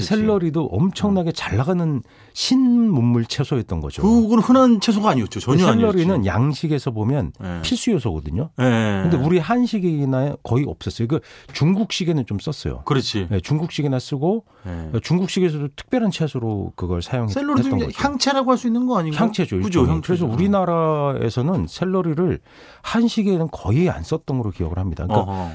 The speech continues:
Speaker 2: 재배를 별로 면적이 없었어요.
Speaker 1: 네네.
Speaker 2: 근데 그게 이제 마요네즈 샐러드를 쓰면서 이게 양식에 꼭 나와야 돼 하고
Speaker 1: 그러니까.
Speaker 2: 그 돈가스 경양식집 가면
Speaker 1: 네.
Speaker 2: 이 기본 샐러드는 이게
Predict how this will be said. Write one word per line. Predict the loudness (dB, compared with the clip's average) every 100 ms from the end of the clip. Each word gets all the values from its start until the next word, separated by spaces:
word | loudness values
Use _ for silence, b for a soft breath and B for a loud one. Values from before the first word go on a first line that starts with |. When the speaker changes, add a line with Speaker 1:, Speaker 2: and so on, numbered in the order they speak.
| -6
Speaker 2:
재배를 | -2 0 2 2 0 0 0 -2
별로 | -2 -2 0
면적이 | 2 2 0 -2
없었어요. | -4 -6 -4 -8 -6 -2
Speaker 1:
네네. | 0 0 -2
Speaker 2:
근데 | -2 -2
그게 | 0 -2
이제 | -2
마요네즈 | -2 0 2 2 0 -4
샐러드를 | -4 -2 0 -2 -2 -4
쓰면서 | -4 -2 -2 -2 -4 -6 b b -2
이게 | 0
양식에 | 0 -2 -2
꼭 | -2 0 0
나와야 | -2 -4 -2
돼 | -2
하고 | 0 0 -2
Speaker 1:
그러니까. | 0 0 0 -6 -6
Speaker 2:
그 | -4 -2
돈가스 | -2 0 -2 -2 -4 0
경양식집 | 2 2 0 -6 -8
가면 | -2 0 0 -2 -2
Speaker 1:
네. | -2 -4 -6
Speaker 2:
이 | -8
기본 | -4 -2 0
샐러드는 | 0 -2 -2 -2 -4 -8
이게 | -8